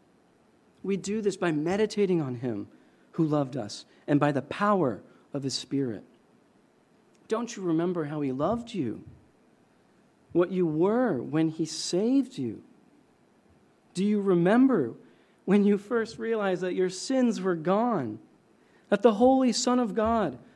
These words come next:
bore them in his body on the cross, hanging naked with nails through his hands and feet?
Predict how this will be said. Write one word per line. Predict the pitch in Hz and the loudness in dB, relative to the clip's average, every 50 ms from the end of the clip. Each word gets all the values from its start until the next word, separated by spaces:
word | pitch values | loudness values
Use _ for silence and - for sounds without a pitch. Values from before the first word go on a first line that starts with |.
| _ _ - | _ _ 0
bore | - 226 233 254 262 277 254 | 2 4 4 6 4 4 4
them | 226 202 156 175 | 2 2 2 2
in | 175 180 | 2 2
his | 175 180 | 0 0
body | - 220 220 226 220 220 208 196 | -2 -4 -2 -2 -2 -2 -2 -2
on | 185 185 | -2 -4
the | 175 | -6
cross, | 180 - - 196 202 208 175 120 - - - - _ - - - - - | -6 -6 -6 -4 -4 -4 -4 -6 -8 -12 -18 -20 _ -20 -20 -20 -18 -8
hanging | - 240 247 254 254 247 220 175 135 - - - - | -4 -2 0 2 2 2 2 0 0 -2 -6 -10 -2
naked | - 180 208 226 233 240 - 160 | 2 4 4 4 4 2 0 2
with | 160 175 156 156 | 2 2 2 4
nails | 160 165 185 208 233 247 247 202 147 - - | 6 6 8 8 8 6 6 4 2 0 2
through | - 175 160 | 4 4 4
his | 151 156 | 4 2
hands | 147 185 220 220 226 214 170 135 - | -2 -2 0 0 2 2 2 0 0
and | - 165 151 | 0 -2 -2
feet? | 151 - - 208 220 196 139 - | -2 0 0 0 0 0 -2 -8